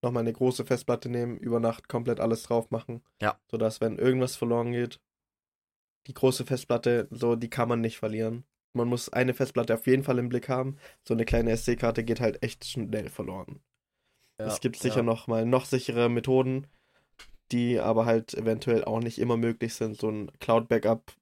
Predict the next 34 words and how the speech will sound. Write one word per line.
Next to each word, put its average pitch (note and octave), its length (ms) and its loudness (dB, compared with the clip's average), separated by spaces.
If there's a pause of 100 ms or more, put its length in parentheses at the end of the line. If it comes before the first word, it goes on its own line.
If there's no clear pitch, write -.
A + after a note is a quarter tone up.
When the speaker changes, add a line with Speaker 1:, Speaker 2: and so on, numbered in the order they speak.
Speaker 1:
von A2+ 340 0
zweihundert A#2 480 0
Gigabyte A2+ 420 2
über A2+ 180 2
Nacht A2 260 -2
geht A#2+ 180 0
halt G2 140 0
auch A2 100 -6
nicht A2+ 140 -10
immer. G#2+ 260 -8 (360)
Speaker 2:
Ja. G2+ 260 -8 (500)
Ja, A#2+ 360 2
ich - 160 -16
bin C3+ 120 -6
ja C3 160 0
jetzt B2 300 -4
dieses D#3 380 -6
Jahr D3+ 320 2 (100)
privat C3 720 -2 (120)
auf C3 200 0
dem C3 180 -6
Splash C#3 640 0 (280)
als G#2 520 -2 (120)
Gast F2+ 400 2
diesmal. B2+ 360 -6 (1500)
Ich C#3 140 6
hätte A#2+ 140 4
so B2+ 160 6
Bock, C3+ 340 4
deine A2 600 6
Insta B2 400 4
three - 200 -4
sixty A2+ 320 -2
mitzunehmen G#2+ 640 0